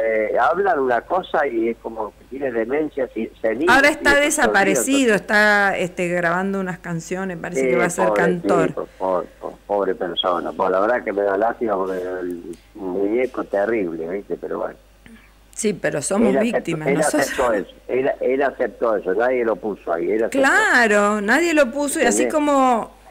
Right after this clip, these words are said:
Speaker 2: ya
Speaker 1: <laughs>
Speaker 2: como, eh, fue, ¿por qué no se va? Si no tiene
Speaker 1: Sí,
Speaker 2: ganas
Speaker 1: sí.
Speaker 2: de ser presidente, si no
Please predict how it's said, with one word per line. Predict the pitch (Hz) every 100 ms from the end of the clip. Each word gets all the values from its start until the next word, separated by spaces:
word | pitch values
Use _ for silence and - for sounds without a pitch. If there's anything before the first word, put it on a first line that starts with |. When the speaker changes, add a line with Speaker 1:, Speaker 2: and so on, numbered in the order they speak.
| - -
Speaker 2:
ya | 196 220 240 233 220
Speaker 1:
<laughs> | -
Speaker 2:
como, | 214 208 202 196 190
eh, | 196 - 175 - -
fue, | 233 202
¿por | 180 196
qué | 240
no | 339
se | -
va? | 294 392 415 381 370 - _ - -
Si | - 320
no | 311
tiene | 294 302
Speaker 1:
Sí, | 285
Speaker 2:
ganas | 294 285
Speaker 1:
sí. |
Speaker 2:
de | 285
ser | 269
presidente, | 240 254 277 262 254 254 247
si | 262 226
no | 247